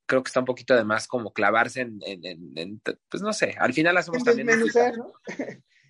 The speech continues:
Speaker 1: Sí,
Speaker 2: Sí,
Speaker 1: o sea
Speaker 2: en, en desmenuzar por qué lo hacías, ¿no? Tomando como referencia, por ejemplo, este de, de, de, eh, documental de los Beatles cuando están cantando uno después de novecientos nueve, le,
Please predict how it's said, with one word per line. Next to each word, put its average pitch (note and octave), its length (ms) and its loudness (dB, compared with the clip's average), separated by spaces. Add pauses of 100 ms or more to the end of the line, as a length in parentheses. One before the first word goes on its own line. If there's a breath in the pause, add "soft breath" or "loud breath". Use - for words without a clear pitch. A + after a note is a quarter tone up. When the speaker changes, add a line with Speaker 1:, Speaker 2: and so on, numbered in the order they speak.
Speaker 1:
Sí, D#3+ 140 2
Speaker 2:
Sí, C4 240 0
Speaker 1:
o A#3+ 120 4
sea A3 180 8
Speaker 2:
en, A3 80 2
en A3 80 0
desmenuzar A3+ 720 2
por A3 180 -2
qué A#3 120 2
lo A3+ 120 2
hacías, G3+ 440 0
¿no? G3+ 280 -6 (200)
Tomando A3 440 0
como F#3+ 220 -2
referencia, G3 560 -2
por F3+ 160 -6
ejemplo, G3 300 0
este G3+ 240 -2
de, F3 340 -4 (160)
de, E3+ 540 -4
de, D#3+ 600 -6 (440)
eh, C3+ 340 -4
documental F3+ 600 0
de F#3+ 80 2
los F3+ 200 0
Beatles F#3+ 340 -2
cuando F3+ 240 -6
están F#3+ 640 -6 (240)
cantando F3+ 640 0
uno G3+ 340 -2
después F#3 320 -2
de F#3+ 80 0
novecientos F3+ 640 -4
nueve, G3 320 0
le, E3+ 280 -6